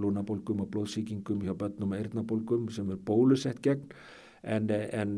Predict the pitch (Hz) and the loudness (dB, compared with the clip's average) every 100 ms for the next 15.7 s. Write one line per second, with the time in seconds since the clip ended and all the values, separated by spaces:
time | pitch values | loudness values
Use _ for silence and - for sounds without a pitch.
0 | 101 98 95 107 104 104 104 101 110 104 | 0 0 0 0 2 4 4 2 0 -2
1 | 101 - 117 117 110 98 120 120 - - | -2 -2 -4 2 2 2 -2 -6 -8 -4
2 | - 113 123 120 117 113 113 - - - | 2 2 4 2 0 0 0 -2 -10 -14
3 | - 107 113 120 131 131 123 117 117 113 | -2 0 0 0 0 2 0 -2 -2 -2
4 | 110 120 123 117 120 127 123 120 117 117 | -2 0 0 2 2 2 0 0 0 0
5 | 113 120 120 123 117 127 131 120 123 127 | 0 0 2 0 2 0 0 -4 -6 -4
6 | 139 135 - - - - - 117 113 139 | -6 -6 -10 -16 -16 -8 2 6 8 8
7 | 165 139 151 175 - 180 160 - 165 175 | 4 6 4 4 6 6 6 8 10 10
8 | 143 147 147 143 139 139 135 127 123 135 | 8 6 8 10 10 8 6 6 6 6
9 | 131 127 123 - - - - 120 120 165 | 6 6 6 4 -16 -20 -2 2 8 10
10 | 165 143 139 - 170 180 175 151 147 147 | 10 6 0 0 0 0 0 0 2 6
11 | 165 190 127 82 95 92 92 - - - | 6 8 6 4 0 0 -2 -8 -20 -10
12 | - 104 110 107 135 151 147 120 110 180 | -4 0 0 2 6 6 6 2 0 -2
13 | 170 107 - 131 - 135 120 - 113 98 | -2 -4 0 0 0 0 -2 -2 -4 2
14 | 127 127 117 113 120 117 - - - - | 4 4 2 -2 0 -2 -4 -6 -6 -6
15 | 127 123 120 71 - 120 113 | -8 -8 -8 -6 -2 -2 0